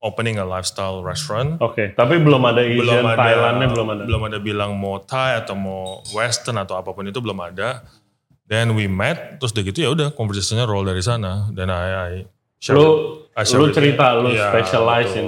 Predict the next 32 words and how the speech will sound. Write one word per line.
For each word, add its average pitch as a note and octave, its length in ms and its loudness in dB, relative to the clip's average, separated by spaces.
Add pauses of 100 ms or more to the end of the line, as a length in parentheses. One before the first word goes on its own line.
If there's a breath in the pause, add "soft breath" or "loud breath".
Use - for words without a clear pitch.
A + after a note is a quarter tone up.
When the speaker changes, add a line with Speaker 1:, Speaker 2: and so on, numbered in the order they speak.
Speaker 2:
Thai G#2 240 -2
food. G2+ 280 -8 (100)
Speaker 1:
Gue - 360 -8
cerita, G#2 320 -2 (400)
ini A2+ 160 -2
nih A#2+ 120 2
yang G#2+ 100 0
gue G#2 80 -4
pengen F#2+ 220 -6
ngelakuin F#2 360 -6
kayak F#2 160 -8
gini, F2 160 -12
gini, E2+ 200 -12 (100)
gini. F#2 220 -10
Terus B2 160 -6
udah G2 100 -4
gitu, A#2+ 240 -6 (140)
eh, F#2+ 500 -6 (220)
we G2 120 -12
did G#2+ 200 -6
a - 260 -8
round G2+ 220 -2
of F#2+ 100 -4
food - 160 -10
tasting, A#2+ 540 -2
terus G#2+ 100 -4
udah F#2+ 80 -6
gitu F#2+ 160 -12
they G2 160 -4
like G2 240 -4
the G2 140 -4
idea. A#2+ 500 -4